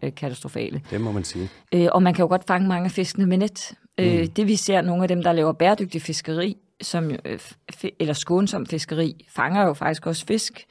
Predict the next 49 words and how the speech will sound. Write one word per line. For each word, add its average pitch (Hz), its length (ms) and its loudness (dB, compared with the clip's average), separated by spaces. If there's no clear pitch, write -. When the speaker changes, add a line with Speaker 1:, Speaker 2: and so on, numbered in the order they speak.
Speaker 2:
Mm. 104 260 0
Speaker 1:
Ikke 214 220 2
i 220 100 2
de - 80 -10
der 160 140 0
masser, 156 380 0
som 170 240 -2
vi 156 80 0
er 151 40 -2
vant 175 180 2
til, - 140 -4
men 170 140 -2
fanger 180 300 0
faktisk - 540 -6
fiskene 170 320 -4
på 160 100 -4
en 143 100 -4
skånsom 165 460 -2
måde. 151 360 2
Speaker 2:
Mm. 92 220 -4
Speaker 1:
Så 165 120 -2
vi 165 100 2
kan 156 100 -2
godt 190 140 4
have 214 60 -6
fiskeri, 190 440 -2
vi 170 80 -2
er 165 40 -2
bare 165 200 2
nødt 180 180 0
til - 180 -6
også 165 180 -2
at 180 60 -6
passe 151 220 -6
på 143 320 -4
naturen, 156 380 -4
når 156 100 -4
vi 135 80 -6
har 135 60 -6
fiskeri. - 540 -12
Speaker 2:
Mm. - 40 -12
Speaker 1:
Så 98 60 -2
jeg - 20 2
er 160 60 6
ikke 214 120 4
mod 240 180 6
fiskeriet, 190 480 0
men 175 120 0
jeg 151 240 2